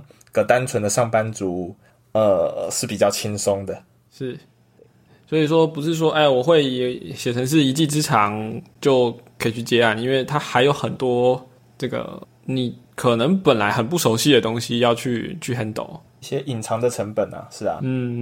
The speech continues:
Speaker 2: 嗯，嗯。
Speaker 1: 但是，但是你要练，就是变成是，就像刚才讲的嘛，这是一个艺人公司嘛，那你要练的东西是，你要练业务，你要练专案管理，
Speaker 2: 嗯。
Speaker 1: 你要练财务会计。
Speaker 2: 嗯。
Speaker 1: 那如果你想要涉足这一些领域的话，那接案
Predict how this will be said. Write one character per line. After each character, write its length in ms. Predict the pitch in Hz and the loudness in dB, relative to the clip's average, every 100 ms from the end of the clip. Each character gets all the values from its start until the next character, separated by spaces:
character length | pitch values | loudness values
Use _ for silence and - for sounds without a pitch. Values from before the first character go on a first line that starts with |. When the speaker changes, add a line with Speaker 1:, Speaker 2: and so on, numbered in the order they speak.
| 120 | -6
Speaker 2:
嗯， 180 | 117 120 | -6 -8
嗯。 80 | 110 | -2
Speaker 1:
但 100 | 190 | 0
是， 280 | 208 233 196 | 2 0 0
但 180 | - 208 | 0 0
是 160 | 220 | 0
你 80 | 196 | 2
要 160 | 139 160 | 4 4
练， 320 | 214 190 185 - | 2 0 -4 -2
就 80 | |
是 60 | 214 | 0
变 140 | 214 208 | 2 2
成 180 | 170 147 | 2 0
是， 380 | 180 170 151 | 0 0 0
就 140 | 147 165 | 0 0
像 80 | 165 | 2
刚 100 | 160 | 2
才 60 | 151 | 2
讲 100 | 110 | 0
的 80 | |
嘛， 160 | 104 101 | 0 -2
这 120 | 139 | -2
是 100 | 147 | 0
一 40 | 139 | 0
个 100 | 127 | 0
艺 80 | |
人 180 | 131 107 | 0 -2
公 180 | 107 110 | -2 -6
司 160 | 113 113 | -6 -6
嘛， 220 | 107 98 _ - _ _ | -6 -6 _ -20 _ _
那 160 | 165 | 0
你 160 | 156 123 | 2 2
要 140 | 131 | 2
练 180 | 160 175 | 4 4
的 80 | 156 | 4
东 160 | 143 147 | 2 2
西 180 | 143 | -2
是， 520 | 135 - 135 123 104 107 | -6 -4 -2 -2 -4 -6
你 80 | 127 | 0
要 80 | 127 | 2
练 220 | 139 131 | 2 2
业 160 | 127 | 4
务， 340 | 117 120 110 - _ _ | 4 2 0 -4 _ _
你 80 | 120 | -2
要 120 | 117 | 0
练 360 | 131 143 127 123 135 | 4 4 2 0 -2
专 160 | 127 | 0
案 120 | 127 | 2
管 180 | 120 107 | 0 -2
理， 300 | 110 104 87 | -2 -6 -6
Speaker 2:
嗯。 80 | - - | -14 -6
Speaker 1:
你 80 | 120 | 0
要 140 | 123 | 2
练 380 | 135 139 123 117 - | 4 2 2 -2 -12
财 180 | - 117 | 0 2
务 100 | 127 | 4
会 200 | 127 131 | 2 0
计。 320 | 107 123 107 - _ _ _ | -2 -6 -6 -10 _ _ _
Speaker 2:
嗯。 140 | 131 131 | -6 0
Speaker 1:
那 420 | 160 147 127 - _ _ _ | 2 2 0 -4 _ _ _
如 220 | - 156 214 | -4 0 4
果 160 | 233 | 4
你 120 | 135 | 2
想 200 | 151 123 | 0 0
要 400 | 110 131 131 104 - _ - | 4 4 4 0 -6 _ -10
涉 320 | - 165 127 | -2 0 0
足 260 | - 107 | -2 -6
这 200 | 104 143 | -4 -2
一 80 | 131 | -2
些 200 | 120 120 | 0 -2
领 220 | 110 98 | -2 -4
域 140 | 107 110 | -8 -6
的 120 | 101 | -6
话， 320 | 90 120 98 - | 0 0 0 -2
那 200 | 139 127 | -2 -2
接 260 | - 135 | 0 2
案 320 | 131 131 113 | 4 2 -4